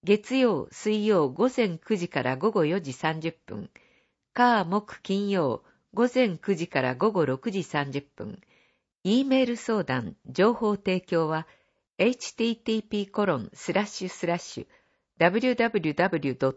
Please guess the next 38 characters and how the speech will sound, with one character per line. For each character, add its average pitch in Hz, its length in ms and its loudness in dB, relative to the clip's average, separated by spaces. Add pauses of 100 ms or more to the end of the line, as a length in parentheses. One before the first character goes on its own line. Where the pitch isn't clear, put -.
(120)
ト 170 200 0 (120)
イ 220 180 0
ー 226 40 -6
デ 240 100 -2
ィ 226 160 0
ー 220 40 -2
ユ 226 160 0
ー - 60 -4
ド 127 120 0
ッ - 60 -6 (140)
ト - 240 -2 (140)
ピ 233 240 0
ー 226 100 4
ア 220 60 2
ー - 20 -4
ル 208 100 0
イ 196 180 0
ー 196 80 2
エ - 20 -2
フ 202 160 -14
ド 131 140 0
ッ - 60 -16 (120)
ト 165 180 -2 (360)
茨 220 440 2
城 147 120 -4
ド 139 100 0
ッ 139 60 -6 (120)
ト 185 120 2
ジ 196 160 0
ェ 220 80 4
ー - 20 0
ピ 226 220 -6
ー 160 40 -2
ス - 200 -4
ラ 156 80 0
ッ 165 40 -2
シ - 260 -14
ュ - 40 -14